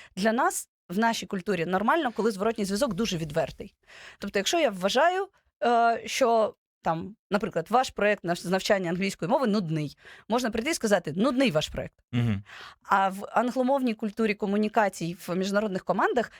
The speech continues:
Speaker 1: спочатку акцентують на плюсах, а потім вже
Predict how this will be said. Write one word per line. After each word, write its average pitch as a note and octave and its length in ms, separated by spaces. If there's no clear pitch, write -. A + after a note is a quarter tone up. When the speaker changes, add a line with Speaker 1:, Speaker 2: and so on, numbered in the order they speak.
Speaker 1:
спочатку C4 720
акцентують G3 600
на E3 120
плюсах, A#3+ 540
а G3+ 100
потім D4 420
вже G#3 380